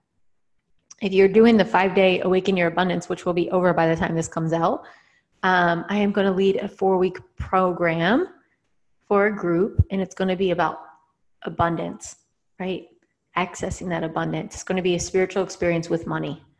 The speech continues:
because not everyone's gonna be able to come to Harmonious Hustle, and really Harmonious Hustle Live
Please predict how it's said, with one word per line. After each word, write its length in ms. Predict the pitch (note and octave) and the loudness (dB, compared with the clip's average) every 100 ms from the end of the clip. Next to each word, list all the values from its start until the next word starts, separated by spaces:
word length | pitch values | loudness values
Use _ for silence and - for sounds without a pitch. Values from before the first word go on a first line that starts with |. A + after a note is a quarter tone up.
| _ _ _ _ | _ _ _ _
because 220 | A#3+ B3+ | 0 2
not 120 | B3+ | 4
everyone's 300 | B3+ A#3+ A3+ | 4 4 2
gonna 100 | G3+ | 2
be 60 | G3 | 2
able 160 | F#3 F3+ | 2 0
to 60 | |
come 120 | F#3+ | -2
to 60 | F#3 | 0
Harmonious 400 | F3+ E3+ E3+ E3 | 0 0 -2 -2
Hustle, 240 | E3+ F3+ | -4 -4
and 160 | F3+ F3 | -4 0
really 180 | A3 A3 | 2 2
Harmonious 440 | E3 E3+ F3 E3+ | 2 0 -2 -2
Hustle 260 | F3 F3 F3 | -2 -2 0
Live 320 | E3 F#3 | 2 2